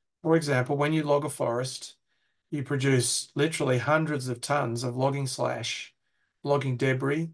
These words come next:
tree crowns, lateral branches, tree ferns, vegetation that, that gets squashed by logging machines. And that material is let to dry, so it cures.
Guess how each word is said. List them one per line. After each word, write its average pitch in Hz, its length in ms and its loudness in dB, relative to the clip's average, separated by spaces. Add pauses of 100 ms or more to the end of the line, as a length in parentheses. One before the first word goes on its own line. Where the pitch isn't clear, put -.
(120)
tree 139 240 -2
crowns, 135 560 -2
lateral 139 320 -2
branches, 127 760 -2 (1120)
tree 147 300 0
ferns, 135 920 0 (520)
vegetation 135 760 0
that, 135 180 -8 (300)
that 123 120 0
gets 131 200 0
squashed 131 420 2
by 123 400 2 (260)
logging 139 260 2
machines. 131 640 -6 (640)
And 135 180 6
that 170 220 6
material 139 800 2 (520)
is 131 160 0
let 139 440 2 (560)
to 139 100 -4
dry, 131 600 0 (500)
so - 200 -8
it 123 140 -8
cures. 151 640 2